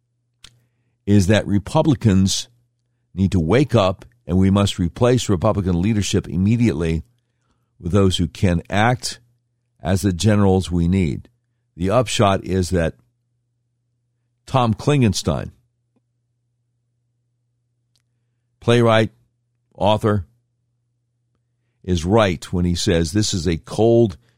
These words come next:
civil war and we need to find generals A S A P. Well, I'll tell you what, uh, Mitch McConnell,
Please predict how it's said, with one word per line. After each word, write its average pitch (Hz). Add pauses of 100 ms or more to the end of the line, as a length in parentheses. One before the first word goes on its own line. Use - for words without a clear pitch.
(140)
civil 101
war 87
and 92
we 90
need 98
to 104
find 95
generals 87
A 78
S 73
A 60
P. - (840)
Well, -
I'll 170
tell 240
you 214
what, 190
uh, 135
Mitch 185
McConnell, 156